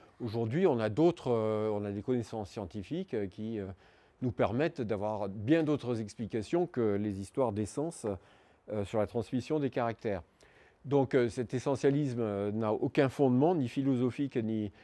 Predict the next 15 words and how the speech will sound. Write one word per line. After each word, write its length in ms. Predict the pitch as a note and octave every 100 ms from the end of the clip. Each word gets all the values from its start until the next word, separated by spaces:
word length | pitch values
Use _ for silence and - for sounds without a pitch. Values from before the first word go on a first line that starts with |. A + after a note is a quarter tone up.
| - _ B2+
ni 120 | C3
scientifique. 840 | - C3 - A#2+ - F3+ - - _ _ _ -
Euh, 100 | A#2+
cette 320 | G#2+ C3+ -
essence 640 | D3+ - E3 D#3 - - -
était 540 | C#3 - C#3 B2+ A#2+ - - - - G2 _ _
vue 400 | D3 C3 A2+ E3+
comme 220 | E3+ D3 A2+
quelque 320 | C#3 A#2+ B2+
chose 320 | - D3+ B2
d'inaltérable, 1000 | G#2 A#2+ D3+ E3 C#3 D3 G2+ G#2+ D3+ F3 - _ _ _ _
inaltérable 800 | D3+ D3+ D3+ C3+ D#3 C#3 D3 B2+
à 80 | -
la 140 | C3 B2
fois 420 | - C#3+ C#3+